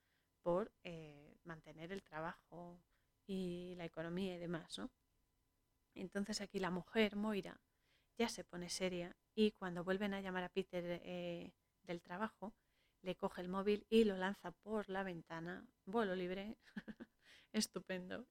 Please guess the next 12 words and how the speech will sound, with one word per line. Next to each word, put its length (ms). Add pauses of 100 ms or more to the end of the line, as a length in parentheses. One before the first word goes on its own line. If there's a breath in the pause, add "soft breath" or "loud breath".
y 120
le 100
pone 220
las 220
pilas 360
a 60
Peter 300
diciéndole 520
que, 140
claro, 300 (420 soft breath)
sus 320
hijos 440